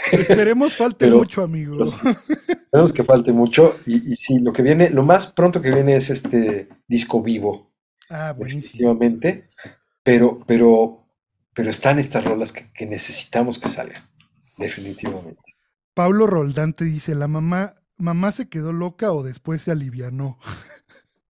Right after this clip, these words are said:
Speaker 1: No, pues yo creo que más bien se alivianó desde que se volvió loca. Definitivamente.
Speaker 2: <laughs> Ay, oye, mi querido Gazú, este, voy a,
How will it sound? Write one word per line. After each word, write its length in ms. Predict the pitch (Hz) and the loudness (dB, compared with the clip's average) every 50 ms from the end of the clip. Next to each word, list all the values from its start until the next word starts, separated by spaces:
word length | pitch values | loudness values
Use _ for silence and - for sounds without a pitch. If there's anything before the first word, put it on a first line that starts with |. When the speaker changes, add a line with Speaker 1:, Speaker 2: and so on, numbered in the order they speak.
| _ - | _ -4
Speaker 1:
No, 80 | 131 123 | -4 -2
pues 120 | - 110 | 0 0
yo 100 | 127 131 | 0 2
creo 140 | 135 143 135 | 0 0 0
que 100 | - 156 | 0 0
más 420 | 131 120 - - 127 123 120 117 117 | 0 -2 -4 -4 0 2 2 2 2
bien 140 | 131 123 117 | 0 0 2
se 100 | - 135 | 2 2
alivianó 480 | 123 113 110 110 110 107 113 117 123 | 2 2 2 2 0 2 4 4 6
desde 200 | 127 117 - 101 | 4 4 2 0
que 60 | - | -6
se 120 | - - 104 | -6 -4 -2
volvió 300 | 98 101 98 104 110 107 | -2 -2 -2 0 -2 0
loca. 280 | 104 104 92 - - - - _ _ _ _ - - - - | 0 0 -2 -2 -6 -12 -12 _ _ _ _ -16 -14 -8 -6
Definitivamente. 960 | 107 98 - 110 104 104 101 - - 117 113 110 - 107 98 90 90 _ - | -6 -4 -4 -6 -6 -8 -8 -2 0 0 0 0 -2 -8 -10 -10 -12 _ -18
Speaker 2:
<laughs> 1080 | - - _ - - - _ - 220 - _ - 233 - _ - 254 - _ _ - 196 _ _ - - _ _ - - - - _ _ _ _ - 262 - - - - - - 269 262 269 269 254 208 _ | -20 -20 _ -16 -18 -18 _ -18 -20 -20 _ -18 -18 -18 _ -18 -20 -20 _ _ -20 -20 _ _ -20 -20 _ _ -20 -20 -20 -20 _ _ _ _ -20 -20 -20 -20 -20 -20 -20 -20 -20 -18 -18 -18 -18 -18 _
Ay, 840 | - 208 233 254 269 269 269 262 247 220 196 185 175 170 147 156 208 233 | -10 -10 -8 -6 -6 -4 -2 -2 0 0 -2 -2 -4 -6 -8 -10 -12 -8
oye, 340 | 202 190 190 185 190 196 | -6 -4 -4 -2 -2 -4
mi 520 | 180 185 190 190 185 185 185 185 185 175 170 | -2 -2 -4 -2 -4 -4 -4 -6 -6 -8 -10
querido 320 | - 190 185 185 196 196 180 | -10 -10 -8 -6 -4 -4 -4
Gazú, 420 | 180 180 175 - 196 196 196 208 | -6 -8 -8 -10 -10 -10 -10 -8
este, 420 | 185 160 - - - - 165 160 156 156 151 _ _ _ _ _ _ _ | -10 -12 -12 -12 -10 -8 -6 -6 -6 -6 -10 _ _ _ _ _ _ _
voy 260 | - 151 190 220 240 262 | -10 -6 -4 -4 -4 -2
a, 380 | 254 208 165 143 120 113 _ | -2 -4 -4 -6 -10 -18 _